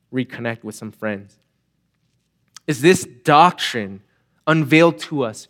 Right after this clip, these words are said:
surely another Bible lesson to tuck away in our back pockets? Or are you overwhelmed at the glimpse of God?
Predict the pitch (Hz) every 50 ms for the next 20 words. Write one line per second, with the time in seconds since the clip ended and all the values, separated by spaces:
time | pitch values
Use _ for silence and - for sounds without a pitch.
0 | _ _ - - - - 180 196 202 196 175 160 143 151 147 143 147 165 180 196
1 | 190 175 135 143 151 170 165 170 156 131 127 123 - 127 123 113 - - 117 110
2 | - _ _ _ _ _ _ _ - - 175 - - 147 135 143 139 139 131 127
3 | 120 117 113 113 120 117 120 - _ _ _ _ _ - - 127 120 117 _ -
4 | - _ _ _ _ _ _ _ _ _ _ _ _ _ _ _ _ _ _ _
5 | _ _ _ _ _ _ _ _ _ _ _ _ _ _ _ _ _ _ _ _
6 | _ _ _ _ _ _ _ 117 110 113 123 139 143 131 127 117 123 120 110 107
7 | 107 101 95 95 104 123 _ _ _ _ _ _ _ _ _ _ _ _ _ _
8 | _ _ _ _ _ _ _ _ _ _ _ _ _ _ 123 - - 123 - -
9 | _ 117 123 120 - - _ - - - _ _ _ _ _ _ _ _ _ _
10 | _ _ _ _ _ _ _ _ _ _ _ _ _ _ - 110 - _ 107 98
11 | 95 90 -